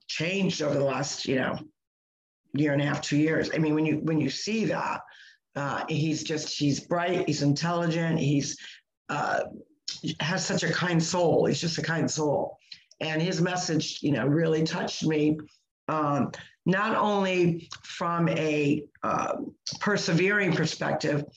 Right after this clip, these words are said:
but the value that he placed, that he had such, you know, his mom's support and, you know, fighting those battles and really showing him, like, you know, "No, you're not gonna, you're not gonna quit.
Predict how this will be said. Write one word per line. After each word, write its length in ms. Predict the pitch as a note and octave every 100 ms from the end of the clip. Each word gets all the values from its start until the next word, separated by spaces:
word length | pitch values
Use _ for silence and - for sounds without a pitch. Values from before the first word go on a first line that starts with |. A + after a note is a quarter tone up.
| - - - _ -
but 300 | D3+ F3 D#3+
the 100 | F3+
value 460 | D3+ D#3+ E3 F3+
that 160 | D#3 D#3
he 100 | D#3+
placed, 760 | D#3+ E3+ E3+ E3 - - - - _ _ _
that 360 | D#3+ E3+ E3 -
he 300 | D3+ E3+ E3+
had 340 | E3 F3 E3
such, 500 | E3 - F3+ - - C3 D#3
you 80 | E3+
know, 120 | D3+
his 160 | D3+
mom's 360 | C#3 D#3 E3+ E3+
support 640 | - - E3+ D3 A2+ - - - _ _ _ _ -
and, 300 | D#3 C#3+ -
you 240 | - D#3+
know, 160 | C#3+ G#2+
fighting 400 | - F#3 F#3+ F3
those 160 | D3+
battles 480 | C#3+ D3+ F3 E3+ C#3+
and 120 | D3+ D#3+
really 200 | D#3+ E3
showing 420 | - F3+ G3+ G3+
him, 200 | E3 C#3+
like, 200 | C#3+ C#3+
you 60 |
know, 100 | D3+
"No, 200 | C#3+ D#3
you're 160 | G#3+ G#3
not 200 | D#3+ E3
gonna, 320 | - E3 E3 - - -
you're 120 | E3+
not 200 | E3+ F3
gonna 180 | - D#3+
quit. 300 | - D#3 D3